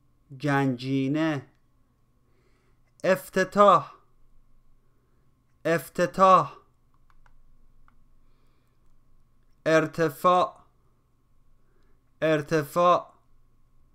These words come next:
شلوغ، شلوغ. طراحی کردن،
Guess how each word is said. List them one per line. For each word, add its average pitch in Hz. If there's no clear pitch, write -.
شلوغ، 170
شلوغ. 180
طراحی 147
کردن، 139